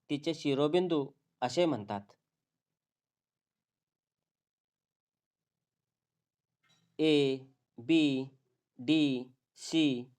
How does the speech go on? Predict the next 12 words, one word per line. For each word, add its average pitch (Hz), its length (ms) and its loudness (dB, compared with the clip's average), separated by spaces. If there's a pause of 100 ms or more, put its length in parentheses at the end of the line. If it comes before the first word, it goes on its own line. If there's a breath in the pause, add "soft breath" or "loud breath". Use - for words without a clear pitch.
(640)
पी, 143 460 2 (300)
क्यू, 147 380 0 (400)
आर, 131 400 0 (180)
एस 135 460 -2 (520)
हे 147 380 -2 (520)
इष्टिका 135 400 -4
चितीचे 143 720 -2 (220)
आठ 135 200 -2
शिरोबिंदू 135 540 -2
आहेत. 98 240 -6 (1120)
इष्टिका 143 400 -2
चितीला 160 500 0